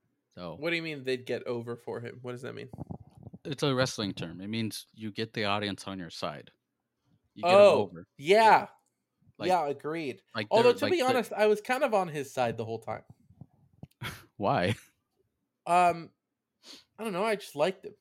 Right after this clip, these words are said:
Speaker 2: <laughs> It was that, it was that pink suit. But
Speaker 1: <laughs> It's a
Speaker 2: genuinely,
Speaker 1: salmon suit.
Speaker 2: like, I wasn't necessarily on his side until he got home and Abby was tied up in the bed.
Speaker 1: That was insane.
Speaker 2: Then I
Speaker 1: I
Speaker 2: was like, "Dude, kill this bitch."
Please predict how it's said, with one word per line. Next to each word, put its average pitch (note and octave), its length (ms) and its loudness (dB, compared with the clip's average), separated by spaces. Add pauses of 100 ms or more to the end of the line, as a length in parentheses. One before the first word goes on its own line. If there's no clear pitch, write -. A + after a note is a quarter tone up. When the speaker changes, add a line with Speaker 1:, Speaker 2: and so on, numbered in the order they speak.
(120)
Speaker 2:
<laughs> - 80 -14 (600)
It D3+ 80 4
was F#3+ 160 8
that, G3+ 180 6
it F3 60 -2
was E3 100 -4
that E3 160 0
pink F3+ 180 -2
suit. - 280 -8 (320)
But E3 260 6
Speaker 1:
<laughs> - 560 0
It's F3 240 0
a C3 60 4
Speaker 2:
genuinely, F3+ 420 6
Speaker 1:
salmon B3 60 -2
suit. A3+ 40 2
Speaker 2:
like, G3 260 4 (680)
I G3 80 8
wasn't B3 320 4
necessarily F#3+ 380 -2
on D#3 200 -4
his D3+ 220 -10
side C#3+ 380 2
until C#3 480 -2
he C#3 180 -8
got C#3+ 220 2
home C#3 320 -4
and C3 160 -10
Abby B2+ 320 -4
was B2 180 -6
tied A#2+ 240 -4
up A#2 160 -6
in G#2+ 80 -14
the F2+ 60 -18
bed. - 160 -14 (1200)
Speaker 1:
That B2 100 2
was C#3+ 320 4
insane. F#2 600 -4 (140)
Speaker 2:
Then E3+ 220 4
I A3 60 6
Speaker 1:
I G#3+ 60 8
Speaker 2:
was G3 140 4
like, E3 220 4
"Dude, D#3 240 -6
kill E3 240 2
this A#2+ 220 -8
bitch." - 400 -16